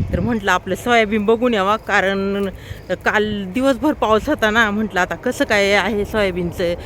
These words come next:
आणि पुढं आपली मका आहे, तर ती बघावी म्हटलं. तर हे बघा, असलं वातावरण आहे मैत्रिणींनो आमच्या इकडं. आभाळ भरूनच आहे बरं का. आज दिवसभर देखील थोडा थोडा येतोय. आजला काही एवढा नाही आला पाऊस,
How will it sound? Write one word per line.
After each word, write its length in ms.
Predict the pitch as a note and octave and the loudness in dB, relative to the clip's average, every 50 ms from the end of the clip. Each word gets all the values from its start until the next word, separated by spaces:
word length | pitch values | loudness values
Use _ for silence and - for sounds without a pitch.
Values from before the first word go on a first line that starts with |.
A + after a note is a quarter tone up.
| - - - - | -12 -14 -12 -8
आणि 180 | - D#3+ F#3+ F#3 | -4 -2 -2 -2
पुढं 260 | - - C4 B3+ B3 | 0 0 2 2 4
आपली 260 | G#3+ F#3+ F3+ F#3+ G3+ | 2 2 0 -2 -2
मका 340 | G3 G#3 G3+ G3 F#3+ - A3 | 0 0 0 0 0 2 2
आहे, 200 | G#3 F#3+ F3+ F3 | 2 2 0 -2
तर 80 | E3 E3+ | -4 -8
ती 260 | - - C#4 D4 C#4+ | -4 -2 0 0 2
बघावी 400 | A3+ B3+ B3+ A#3+ C4 C4 C4 A#3 | 2 2 2 2 2 2 2 2
म्हटलं. 380 | C#4 C4+ A#3 G3+ G3+ G3+ A3+ D#4+ - - - - - - - - - - | 0 0 -2 -4 -4 -4 -4 -4 -8 -12 -16 -18 -16 -14 -14 -10 -8 -8
तर 60 | F3 | -6
हे 100 | F#3 G3+ | -4 -4
बघा, 220 | F#3+ F#3+ F#3+ F#3+ | -4 -4 -2 -2
असलं 400 | F#3 F#3 G#3+ A3 - - A#3+ A3+ | -2 -2 -2 -2 -4 -2 -2 0
वातावरण 560 | G#3+ G#3 F#3 F#3 - G3+ G3 G3 G#3 G3+ G3+ G#3 | 2 2 0 0 0 -2 0 0 0 0 0 -2
आहे 160 | G#3 A3+ A3+ | -2 -4 -4
मैत्रिणींनो 420 | G#3 G3+ F3+ - G3+ G#3 G3+ F#3+ | -4 -4 -6 -6 -6 -6 -4 -4
आमच्या 280 | F3+ E3 E3+ - F#3+ E3 | -4 -4 -4 -6 -6 -6
इकडं. 240 | D#3 - F3 F3+ F3+ D#3+ D#3+ - - - - - - - - - - - - - - - - - - - - - - - - - - - - - - - - - - - - - | -6 -6 -6 -6 -6 -6 -8 -10 -12 -12 -12 -12 -12 -12 -12 -12 -12 -12 -12 -12 -12 -12 -12 -12 -12 -12 -12 -10 -10 -10 -10 -10 -10 -12 -12 -10 -10 -10 -10 -10 -10 -10 -4 -2
आभाळ 240 | A#3+ B3+ F#4 D4+ C4 | 0 4 4 4 4
भरूनच 480 | A3+ F4 F4+ D#4 D4+ D4 C#4+ A#3+ - | 4 2 2 2 0 0 -2 0 0
आहे 40 | A#3+ | 0
बरं 140 | A#3+ B3 B3 | 0 0 0
का. 140 | - G#3+ F#3+ | -2 -2 -2
आज 220 | F3+ F#3+ G3+ G3 | 0 0 -2 -2
दिवसभर 540 | F3+ A#3+ A#3 A#3+ A#3+ A#3 G#3+ A3 C#4+ D#4 C#4 | -4 -2 0 0 0 0 -2 -2 -2 -2 0
देखील 340 | A#3 C4+ C#4 - D4 D4+ - - | -2 -4 -4 -4 -4 -6 -6 -2
थोडा 200 | C#4 F#4 E4+ D#4+ | 0 2 2 2
थोडा 240 | - F4+ E4 C#4 C4 | 2 2 2 2 2
येतोय. 380 | B3 B3+ C4+ C4 - A#3+ B3 B3+ - - - - - - - | 0 0 -2 -2 -2 -2 -4 -4 -6 -10 -10 -10 -10 -6 0
आजला 380 | G3+ A#3 C4+ C4 C4+ C#4 C#4+ C4+ | 2 4 4 4 2 2 0 2
काही 200 | C4+ C#4 C4+ C4+ | 2 2 2 2
एवढा 340 | C4+ C#4+ D4+ E4 F4 D4+ C#4+ | 2 2 0 0 0 0 0
नाही 140 | C#4+ C#4+ | 0 0
आला 220 | C#4 B3 A3 G3 G3 | 2 2 0 0 -2
पाऊस, 320 | - G#3 G3+ A3 C4+ E4+ | -2 -2 -2 -2 -4 -4